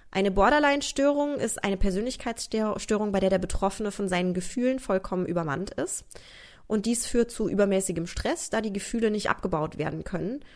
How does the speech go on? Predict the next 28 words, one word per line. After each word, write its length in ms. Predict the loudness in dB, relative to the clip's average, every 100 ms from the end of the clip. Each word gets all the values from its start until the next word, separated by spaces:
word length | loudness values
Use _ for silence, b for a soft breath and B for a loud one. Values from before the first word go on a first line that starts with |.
| B B
Und 160 | 0 0
das 220 | 0 -2
führt 240 | -2 2
dann 180 | 0 0
zu 140 | -2
impulsi-, 500 | -2 0 0 -2 -2
impulsiven, 800 | -2 -2 2 0 2 2 4 2 0
unkontrollierten 800 | 0 0 -2 -2 0 -2 -2 -2
Handlungen. 560 | 0 0 -2 -6 -12 -14 _ _ _ _ _ -20 -4
Das 140 | -2 0
ist 120 | 0
jetzt, 200 | -2 -2
wie 80 | -4
gesagt, 300 | -2 -4 -2
einfach 220 | -2 0
nur 140 | -2
der, 160 | -2 -2
der 160 | -2
grobe 680 | 0 -2 2 6 6 6 6
Abriss. 680 | 6 4 0 0 -2 -4 -8 -2
Also 140 | -2
ich 120 | 2
werde 180 | 2 2
jetzt 140 | 0 -2
hier 120 | -2
keine 480 | 0 0 2 2 0 B B B B -4
psychologische 600 | -2 4 4 4 4 4
Abhandlung 600 | 4 4 2 2 0